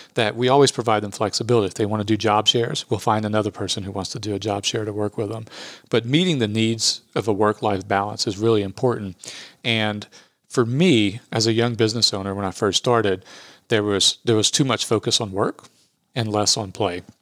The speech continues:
And as you age and you start gaining perspective,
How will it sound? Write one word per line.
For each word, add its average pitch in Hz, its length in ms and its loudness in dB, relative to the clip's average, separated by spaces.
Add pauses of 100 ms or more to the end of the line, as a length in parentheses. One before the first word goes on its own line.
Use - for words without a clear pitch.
(680)
And 117 400 0 (200)
as 120 240 2
you 117 140 4
age 107 320 2
and 113 80 -8
you 107 60 -6
start 107 240 0
gaining 107 260 -2
perspective, - 760 -2